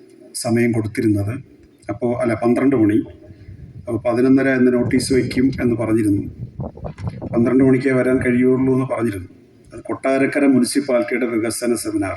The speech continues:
അവര് പത്തരയ്ക്ക് തുടങ്ങും. അപ്പൊ പതിനൊന്നരയ്ക്ക് അവിടെ നിന്ന് ഇറങ്ങി പന്ത്രണ്ടിന് ഇവിടെ എത്തുക എന്നുള്ളതാണ് ഉദ്ദേശിച്ചത്. അപ്പൊ അവിടെ തുടങ്ങിയപ്പോ പതിനൊന്ന് മണിയായി.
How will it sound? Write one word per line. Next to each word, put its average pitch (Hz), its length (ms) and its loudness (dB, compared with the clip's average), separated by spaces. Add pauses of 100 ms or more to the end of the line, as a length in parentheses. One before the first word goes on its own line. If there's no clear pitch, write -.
അവര് 110 200 -4
പത്തരയ്ക്ക് - 500 -4
തുടങ്ങും. 113 320 2 (840)
അപ്പൊ - 220 -10
പതിനൊന്നരയ്ക്ക് 135 540 4
അവിടെ 127 140 2
നിന്ന് 127 120 4
ഇറങ്ങി 120 200 2 (160)
പന്ത്രണ്ടിന് 123 420 2
ഇവിടെ 117 180 0
എത്തുക 120 240 -2
എന്നുള്ളതാണ് 104 380 0
ഉദ്ദേശിച്ചത്. - 400 -6 (160)
അപ്പൊ 107 180 -8
അവിടെ 110 180 -2 (100)
തുടങ്ങിയപ്പോ 131 480 2
പതിനൊന്ന് 110 300 4
മണിയായി. - 300 -4